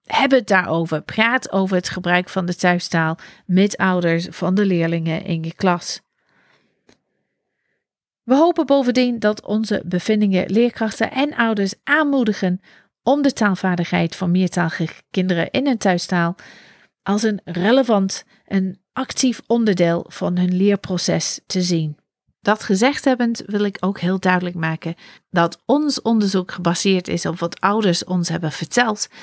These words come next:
We hebben de gegevens over het thuisonderwijs niet kunnen koppelen aan gegevens die verzameld zijn op school, dus toetsuitslagen en dergelijke. En zoals ik al eerder zei,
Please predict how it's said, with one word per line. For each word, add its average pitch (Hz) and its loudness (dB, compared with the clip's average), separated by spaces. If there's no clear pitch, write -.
We 185 -4
hebben 185 2
de 190 0
gegevens 214 0
over 185 -2
het 165 -4
thuisonderwijs 185 0
niet 196 2
kunnen 202 2
koppelen 180 -2
aan 160 -2
gegevens 170 0
die 160 -2
verzameld 156 0
zijn - -2
op - -12
school, 147 0
dus 156 0
toetsuitslagen 156 0
en 151 -4
dergelijke. - -4
En 269 2
zoals 226 2
ik 208 -2
al 180 0
eerder 185 2
zei, 175 2